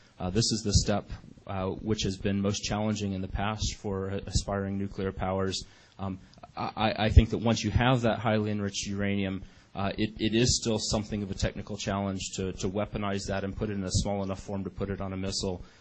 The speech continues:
Um, but I, I think Iran is, is putting all of its efforts into the, the, to the hardest step precisely to give itself the option later on to either use or not use that highly enriched uranium as it sees fit for, you know, for, for military use.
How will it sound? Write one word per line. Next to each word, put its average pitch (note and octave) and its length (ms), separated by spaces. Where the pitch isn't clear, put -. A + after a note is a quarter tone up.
Um, F#2 320
but G2+ 200
I, G#2 280
I A2+ 40
think A2 200
Iran G#2 320
is, F#2+ 260
is G2 140
putting G2+ 280
all G2+ 200
of G2+ 80
its - 120
efforts G2+ 360
into G#2 340
the, F2+ 240
the, G#2 160
to - 120
the G2 100
hardest A2+ 440
step - 260
precisely G#2 640
to F#2 80
give G#2 180
itself - 400
the - 80
option G2 400
later F#2+ 300
on G2 340
to G#2 320
either G2+ 400
use A#2 440
or G#2 100
not G#2+ 300
use G2+ 300
that F#2 180
highly F#2+ 300
enriched F#2+ 440
uranium F#2+ 440
as E2+ 120
it - 100
sees F2+ 280
fit F#2+ 220
for, F2 200
you F#2+ 60
know, F2+ 120
for, - 280
for - 180
military F2+ 460
use. - 300